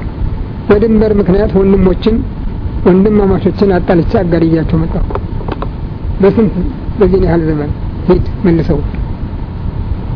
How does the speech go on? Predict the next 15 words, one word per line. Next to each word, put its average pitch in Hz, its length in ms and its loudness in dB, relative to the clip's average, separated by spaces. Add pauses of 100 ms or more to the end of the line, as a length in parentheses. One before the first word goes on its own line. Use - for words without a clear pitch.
(140)
በመጨረሻ 208 540 2
አንዱ 185 200 4
መጣ። 175 220 2 (1300)
«የት 202 200 2
ነበርክ?» 196 340 0
አለው። 160 200 0
«ገዳም።» 160 320 -2 (2500)
«ምን 190 160 6
አድርገህ 214 340 2
መጣህ?» 220 260 0
አለው። 156 200 0 (1300)
«አርባ 196 260 2 (120)
ዘመን 220 340 4
የዘጋውን 196 680 2 (640)
መነኩሴ 180 340 4